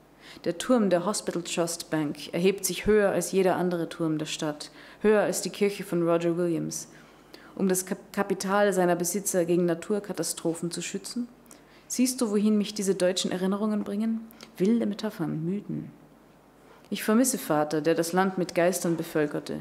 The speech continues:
mit Hunnengräbern, mit Stätten von Opfern und Morden, wo Karl der Große die Sachsen besiegte, wo eine Walküre einen Hufabdruck hinterließ.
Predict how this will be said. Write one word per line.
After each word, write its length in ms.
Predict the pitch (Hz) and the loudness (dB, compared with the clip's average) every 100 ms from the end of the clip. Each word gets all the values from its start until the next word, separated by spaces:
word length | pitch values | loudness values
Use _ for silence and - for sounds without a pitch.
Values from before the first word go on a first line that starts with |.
| 156 | -6
mit 220 | 165 - | -8 2
Hunnengräbern, 720 | 240 226 196 190 202 196 185 | 4 6 4 4 4 4 4
mit 160 | 180 - | 2 0
Stätten 340 | - 202 196 | 0 0 0
von 160 | 190 - | -2 0
Opfern 440 | 185 185 - 185 | 0 -2 -4 -2
und 140 | 170 | -2
Morden, 460 | 170 160 175 180 170 | -2 0 0 0 0
wo 60 | 165 | -2
Karl 260 | - 175 | 0 0
der 100 | 165 | 0
Große 340 | 160 170 185 175 | -2 -4 -4 -4
die 80 | |
Sachsen 420 | 175 175 175 - 170 | -4 -4 -4 -2 0
besiegte, 520 | 170 185 180 - 165 - - - | 0 -2 -6 -6 -8 -8 -18 -4
wo 60 | 135 | 2
eine 180 | 175 175 | 2 2
Walküre 480 | 175 180 220 220 | 0 0 0 2
einen 240 | 160 175 180 | 2 2 0
Hufabdruck 540 | 208 180 - - 170 | -2 -4 -8 -8 -8
hinterließ. 640 | - 170 165 165 160 - | -4 -2 -2 -2 -4 -8